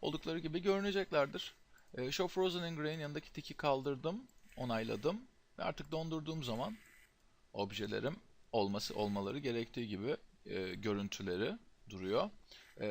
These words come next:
ve ben onlara müdahale edemeyecek bir şekilde, e, işlemlerimi yapabiliyorum.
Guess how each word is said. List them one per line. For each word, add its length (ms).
ve 160
ben 120
onlara 260
müdahale 400
edemeyecek 520
bir 60
şekilde, 400
e, 560
işlemlerimi 580
yapabiliyorum. 560